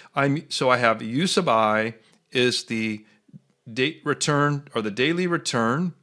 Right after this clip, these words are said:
and it is just the natural log of the price ratio. You can see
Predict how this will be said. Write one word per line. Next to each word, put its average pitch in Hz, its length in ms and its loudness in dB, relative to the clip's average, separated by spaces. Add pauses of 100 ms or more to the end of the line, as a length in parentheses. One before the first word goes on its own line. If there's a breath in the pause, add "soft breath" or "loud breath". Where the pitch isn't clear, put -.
(400 loud breath)
and 143 180 2
it 156 100 4
is 151 120 -2
just - 180 -6
the 165 100 -4
natural 156 640 -2
log 120 540 2
of 117 260 0
the 117 60 -2
price 113 580 -2 (220)
ratio. 110 520 -4
You 101 80 -16
can 107 140 -12
see 110 400 -6